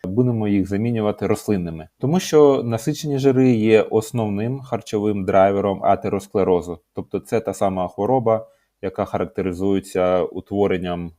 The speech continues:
бляшок холестеринових, да, на стінках наших сосудів, і вона є, власне, головною причиною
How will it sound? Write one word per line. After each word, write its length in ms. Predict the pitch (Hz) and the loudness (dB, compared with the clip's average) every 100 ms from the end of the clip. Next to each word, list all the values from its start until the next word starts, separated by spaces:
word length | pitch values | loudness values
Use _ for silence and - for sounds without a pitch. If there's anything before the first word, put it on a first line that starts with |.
| - | -14
бляшок 540 | 87 92 113 - 123 | -2 2 2 0 -8
холестеринових, 880 | - 123 120 - 127 120 117 110 98 | -6 -6 -4 -2 -2 0 -2 -4 -4
да, 180 | 98 104 | -4 -4
на 120 | 98 | -6
стінках 480 | - 107 95 98 101 | -8 -10 -8 -10 -8
наших 360 | 98 - - | -10 -10 -16
сосудів, 640 | - - - 101 101 - _ | -16 -12 -6 -4 -4 -6 _
і 80 | 107 | -4
вона 520 | 90 90 95 101 117 | -2 -2 -2 0 0
є, 300 | 95 98 98 | 2 0 0
власне, 520 | 90 92 92 - 90 | 0 -2 -2 -6 -10
головною 720 | 87 95 95 90 98 98 92 | -6 -4 -4 -4 -6 -4 -6
причиною 640 | 85 90 - 131 123 117 | -8 -12 -10 -6 -6 -4